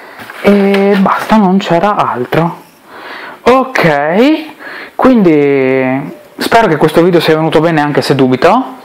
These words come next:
perché il problema, il, il vero grosso problema di co-, di registrare con il telefono è che rende l'immagine molto più scura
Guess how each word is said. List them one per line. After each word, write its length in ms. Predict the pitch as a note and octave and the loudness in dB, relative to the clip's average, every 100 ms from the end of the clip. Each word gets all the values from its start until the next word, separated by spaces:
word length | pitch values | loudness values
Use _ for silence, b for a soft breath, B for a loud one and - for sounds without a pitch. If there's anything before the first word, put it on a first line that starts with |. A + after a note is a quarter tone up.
| B B B B B | B B B B B
perché 180 | C#3+ D#3+ | -2 0
il 100 | D#3 | 0
problema, 640 | D#3+ D3+ E3+ F3+ E3+ - - - | 0 0 0 0 0 -2 -10 -8
il, 200 | F#3 D#3+ E3 E3 | -4 -4 -2 0
il 80 | D#3+ | 2
vero 260 | D#3+ G3 | 2 2
grosso 280 | D#3+ E3+ E3+ | 0 0 -2
problema 680 | D#3+ D3+ D3 D#3+ D#3+ D3 C#3+ | -2 0 0 0 0 0 0
di 160 | C#3+ C#3+ | -4 0
co-, 280 | D3+ D3 | 2 2
di 240 | C#3+ C#3+ C#3+ | 0 0 0
registrare 400 | C#3+ C#3+ D#3+ D#3 | 0 -2 -2 0
con 140 | D3+ | 0
il 140 | D3 C#3+ | -2 -2
telefono 500 | D3 D3+ D3+ C#3+ C#3 | 0 0 -2 -2 0
è 80 | |
che 220 | C3+ D3 C#3 B B B B B B B | 0 0 0 B B B B B B B
rende 320 | - D#3+ E3 | 0 2 2
l'immagine 480 | D#3 D3+ D#3 D3+ C#3+ | 2 2 0 0 0
molto 320 | C#3+ E3+ D#3+ | 2 2 0
più 100 | D3 | 0
scura 540 | C3 - C3 C3+ G3 | -2 -2 0 2 0